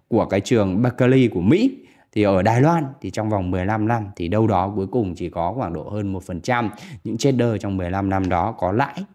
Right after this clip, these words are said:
đến cuối cùng và lãi khá lớn, còn lại chỉ chín mươi mấy phần trăm là thua lỗ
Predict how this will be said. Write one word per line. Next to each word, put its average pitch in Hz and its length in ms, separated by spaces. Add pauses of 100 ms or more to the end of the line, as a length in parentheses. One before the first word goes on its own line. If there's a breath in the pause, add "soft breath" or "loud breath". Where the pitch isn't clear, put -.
đến 90 160
cuối 107 240
cùng 101 380
và 87 240 (240 loud breath)
lãi 98 300
khá 92 200
lớn, 98 300 (140)
còn 78 200
lại 107 320
chỉ - 180
chín 123 220
mươi 196 100
mấy 120 260
phần 156 120
trăm 98 240 (300 loud breath)
là 98 400
thua 107 200
lỗ 98 240